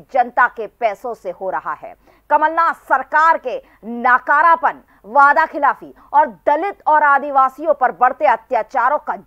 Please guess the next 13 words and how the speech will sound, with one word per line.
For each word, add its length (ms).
जश्न 300
है 240
आईफा 420
अवार्ड। 460
उन्होंने 360
कहा 360
कि 200
गरीबों 440
की 180
चिंता 400
करने 380
की 160
बजाय 520